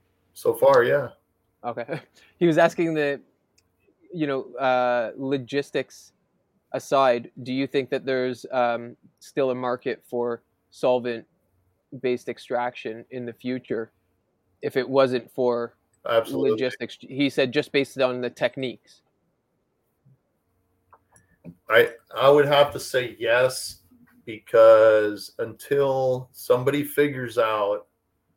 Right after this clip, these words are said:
Speaker 1: how to really maximize the yield and get the high quality out of every last bit of cannabis, it's still gonna be a lot more cost effective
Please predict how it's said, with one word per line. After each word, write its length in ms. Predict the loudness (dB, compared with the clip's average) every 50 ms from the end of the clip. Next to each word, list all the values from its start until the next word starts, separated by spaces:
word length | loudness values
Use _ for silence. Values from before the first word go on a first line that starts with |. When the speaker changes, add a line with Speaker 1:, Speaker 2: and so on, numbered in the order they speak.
| _ _ _ _ -4
Speaker 1:
how 60 | -4
to 100 | -4 -4
really 680 | -6 -8 -6 -4 -2 0 2 4 4 4 4 2 -2 -2
maximize 960 | -2 -2 0 0 0 -2 -4 -6 -10 -6 -4 -2 -2 -2 -2 -2 -4 -6 -8
the 100 | -12 -14
yield 560 | -14 -10 -6 -2 0 2 2 2 0 -2 -4
and 140 | -6 -10 -4
get 180 | -4 -4 -2 -2
the 80 | -4
high 320 | -6 -6 -6 -6 -4 -4 -6
quality 720 | -6 -6 -4 -2 0 2 2 2 2 2 0 -2 -6 -8 -6
out 280 | -6 -4 -2 -2 -2
of 220 | -2 -2 -6 -8 _ _ -6 -4
every 260 | -2 -2 -2 -4 -4
last 460 | -2 -2 0 0 0 -2 -4 -8 -6
bit 180 | -6 -6 -4 -6
of 80 | -8
cannabis, 800 | _ -8 -6 -6 -4 -4 -6 -6 -4 -4 -2 -2 -2 -4 -8 -14
it's 160 | -16 -16 -16 -12
still 260 | -6 -4 -2 -2 -2
gonna 200 | -4 -6 -8 -8
be 160 | -10 -8 -6
a 80 | -4 -4
lot 260 | -2 -4 -4 -4 -4
more 160 | -4 -6 -4
cost 380 | -4 -4 -2 -2 -4 -6 -10 -16
effective 760 | -12 -4 -2 0 0 0 -2 _ -8 -6 -4 -4 -4 -6